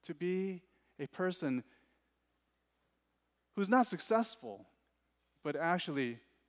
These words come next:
suffers successfully?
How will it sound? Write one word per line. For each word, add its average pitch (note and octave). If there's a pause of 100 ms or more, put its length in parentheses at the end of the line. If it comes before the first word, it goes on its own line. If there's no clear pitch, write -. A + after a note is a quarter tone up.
(460)
suffers A2+ (600)
successfully? B2